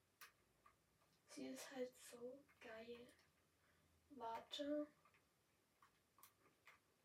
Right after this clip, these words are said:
So. Und so. Nee, das nicht. So.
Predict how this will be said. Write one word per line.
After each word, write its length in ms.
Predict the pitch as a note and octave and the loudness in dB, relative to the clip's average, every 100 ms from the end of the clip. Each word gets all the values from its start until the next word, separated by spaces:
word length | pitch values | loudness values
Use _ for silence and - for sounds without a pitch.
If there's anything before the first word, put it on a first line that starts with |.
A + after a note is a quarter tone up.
| - - - - - | -20 -20 -20 -20 -18
So. 420 | - G3+ G3+ A#3 - - - - - - - | -8 2 4 4 -2 -8 -12 -18 -20 -16 -6
Und 180 | G#3 G3+ | 0 2
so. 180 | G3 F3+ - - - - - - - - - - - - - | 4 2 -2 -16 -18 -20 -20 -20 -20 -20 -20 -20 -20 -20 -2
Nee, 140 | G3+ B3+ - - - - | 2 2 -2 -16 -20 2
das 180 | A3 G3 | 4 6
nicht. 340 | F#3 F3+ - - - - - - - - - - - - - - - - - - - - - - - - | 4 0 -4 -12 -20 -20 -20 -20 -20 -20 -20 -20 -18 -12 -12 -12 -20 -20 -20 -20 -20 -20 -20 -20 -16 -2
So. 560 | G3+ F#3+ G#3 B3+ D#4 | 2 6 8 8 8